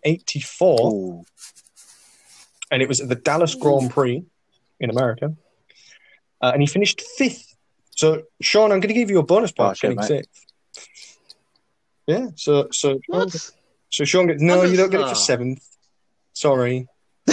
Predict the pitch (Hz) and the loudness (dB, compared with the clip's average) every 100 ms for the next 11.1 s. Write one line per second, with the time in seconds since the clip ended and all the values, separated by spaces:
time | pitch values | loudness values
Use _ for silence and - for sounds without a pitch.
0 | 1017 - - - - - - 143 143 135 | 0 0 0 -2 0 -2 0 0 2 4
1 | 123 104 95 101 98 117 - 196 - 139 | 4 2 0 -2 -2 -6 -8 -12 -4 -2
2 | 131 127 143 143 143 135 123 123 117 120 | 0 0 2 2 2 2 -2 -8 -10 -10
3 | _ _ _ - - 135 131 127 127 123 | _ _ _ -6 -2 0 0 0 0 0
4 | 113 - - - - _ _ _ - 135 | 0 -4 -12 -14 -14 _ _ _ -2 0
5 | 113 113 139 143 127 117 113 120 139 131 | 0 -2 -4 -2 0 0 -2 -6 -2 0
6 | 123 120 113 110 107 113 - _ - 123 | 0 -2 0 -2 -4 -10 -18 _ -14 -10
7 | 123 117 - 240 185 - - 208 151 - | -8 -6 -4 -2 -2 0 0 0 -2 -4
8 | - 165 175 - 127 - 156 - 120 87 | -16 -16 -16 -16 -18 -6 -4 0 -2 -2
9 | _ _ - _ _ _ _ _ _ _ | _ _ -20 _ _ _ _ _ _ _
10 | _ _ _ - - - 220 - 202 135 | _ _ _ -16 -8 0 0 4 2 2